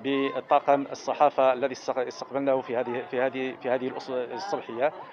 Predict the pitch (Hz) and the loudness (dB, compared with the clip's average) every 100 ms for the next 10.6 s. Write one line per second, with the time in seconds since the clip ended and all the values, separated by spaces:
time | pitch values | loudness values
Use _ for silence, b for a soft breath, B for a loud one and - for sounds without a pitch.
0 | B - 139 143 135 135 135 139 - 131 | B 0 4 4 6 4 6 2 0 -8
1 | 117 135 139 - 123 123 117 135 131 143 | -4 -2 -4 -2 0 0 0 -2 0 2
2 | 131 131 98 110 127 135 139 - 131 147 | 2 0 -8 -2 6 6 6 0 -4 -4
3 | 139 - 117 127 135 139 B B 127 147 | -6 -6 -2 2 2 2 B B 0 2
4 | 139 - 131 135 127 127 135 123 117 135 | 2 0 2 2 0 0 -2 -4 -4 -2
5 | 135 - 131 127 127 123 139 139 B B | -2 -2 0 2 0 0 -2 -2 B B
6 | B 123 131 131 131 131 131 123 127 127 | B 2 6 8 8 6 4 2 2 2
7 | 127 123 123 - 135 - 135 135 135 135 | 2 2 -2 0 0 0 -2 0 0 0
8 | 135 131 135 143 135 139 135 139 135 - | 0 0 0 4 4 4 2 2 0 -2
9 | 127 135 123 135 135 135 135 117 143 147 | -2 -2 -2 -2 0 2 0 -2 -2 0
10 | 135 - 120 113 127 | -2 -2 -2 2 2